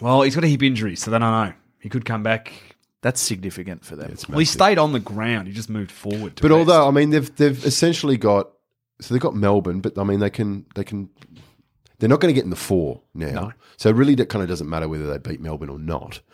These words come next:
Speaker 1: They're
Speaker 3: So
Speaker 1: gonna
Speaker 3: they've
Speaker 1: get a,
Speaker 3: really
Speaker 1: they're gonna
Speaker 3: got,
Speaker 1: get a home final.
Speaker 3: they've gotta get, they've gotta, three weeks to get Kelly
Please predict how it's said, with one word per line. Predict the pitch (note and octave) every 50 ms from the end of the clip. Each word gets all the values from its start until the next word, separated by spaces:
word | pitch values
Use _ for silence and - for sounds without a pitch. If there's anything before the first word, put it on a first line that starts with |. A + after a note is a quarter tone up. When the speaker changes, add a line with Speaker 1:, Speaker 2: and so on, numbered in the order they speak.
| _ - - - -
Speaker 1:
They're | B2+
Speaker 3:
So | C#3+
Speaker 1:
gonna | C3 C3
Speaker 3:
they've | C#3+ C3+
Speaker 1:
get | C#3+
a, | E3
Speaker 3:
really | F3+ F3 E3+
Speaker 1:
they're | - -
gonna | - -
Speaker 3:
got, | -
Speaker 1:
get | C#3 B2+
a |
home | A#2+ A#2 A2+ G#2+
final. | - A2+ G2+ F#2+ E2 B1+ - -
Speaker 3:
they've | G#2+ A#2 A#2 A#2
gotta | C#3+ C#3+ D3 C3+
get, | B2+ B2 - - -
they've | A#2 A2
gotta, | B2 A#2+ A#2 A#2 A2 G#2+ - _ - - - - F2+ F#2+ G2
three | - - - C3 C#3
weeks | C3 A#2+ G#2+ G#2 G2+ - - -
to | - G2+
get | F#2 F#2+ F2+ - -
Kelly | - G#2 G2 F#2+ F#2+ F#2+ F#2+ F#2+ F#2+